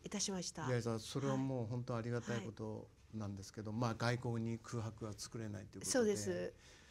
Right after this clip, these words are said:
Speaker 2: で、その中で、まあ、メインとはちょっと外れ、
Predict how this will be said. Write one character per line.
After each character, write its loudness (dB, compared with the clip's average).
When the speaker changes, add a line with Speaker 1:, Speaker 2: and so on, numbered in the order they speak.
Speaker 2:
で、 2
そ 0
の 4
中 2
で、 6
ま 8
あ、 6
メ 8
イ 10
ン 8
と 10
は 12
ち 4
ょ 8
っ 0
と 4
外 6
れ、 4